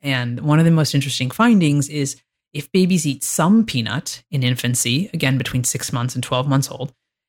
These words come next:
they get around a sixty percent prevention against peanut allergy. If the parents are rigorous about, you know, two grams of the peanut every single week,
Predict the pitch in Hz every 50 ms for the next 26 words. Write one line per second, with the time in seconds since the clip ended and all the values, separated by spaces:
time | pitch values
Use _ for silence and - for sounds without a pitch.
0 | _ _ 160 156 156 185 180 165 160 139 143 139 127 - - - - - - 160
1 | 139 - 131 123 - 123 113 - - - 131 127 120 120 127 - - 78 - -
2 | _ _ _ _ _ - 147 123 120 123 - - - 123 117 113 110 95 98 95
3 | 98 - - - _ _ _ _ _ _ _ _ _ _ _ _ _ _ _ _
4 | _ 202 196 - - - 170 170 254 285 254 190 180 - 190 170 170 - - _
5 | _ _ _ _ 185 180 202 220 208 185 - 165 151 139 - - - 196 165 165
6 | 160 143 156 170 196 - _ _ _ _ _ _ _ _ 196 170 151 - - -
7 | 208 202 180 170 175 170 156 156 160 165 160 151 156 143 143 - _ 139 - 165
8 | 151 143 135 131 135 131 _ _ _ _ 165 165 160 165 156 - - 151 143 139
9 | 135 139 135 131 127 123 - -